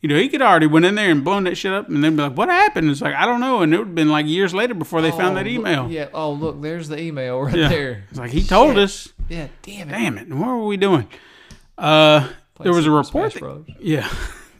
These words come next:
Speaker 1: There was a report that came through last week that GameStop is in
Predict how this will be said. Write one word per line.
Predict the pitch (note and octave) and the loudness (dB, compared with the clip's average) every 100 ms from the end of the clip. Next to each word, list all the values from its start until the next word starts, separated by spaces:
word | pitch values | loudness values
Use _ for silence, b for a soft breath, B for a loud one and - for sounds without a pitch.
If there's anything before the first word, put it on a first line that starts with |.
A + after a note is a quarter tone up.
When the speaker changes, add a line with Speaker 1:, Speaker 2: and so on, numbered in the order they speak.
| - | -6
Speaker 1:
There | G#3 G#3 | -2 0
was | F#3+ | 2
a | E3 | 2
report | D#3 A3+ D4 G#3 | 2 2 0 0
that | |
came | D#3 E3 E3 | -2 2 2
through | E3 D3+ D3 | 2 0 2
last | D#3+ G3 G3 E3 | 2 0 -2 -6
week | E3+ B3+ F#3+ _ - b b b b b | -4 -4 -6 _ -20 b b b b b
that | C3 C3+ C#3+ C3+ | -2 -2 -2 -2
GameStop | D#3+ E4 D4+ - D#3+ D#3+ C#3+ | 0 4 2 2 -2 -2 -4
is | C#3 | 0
in | D3+ D#3 D#3+ | 2 2 0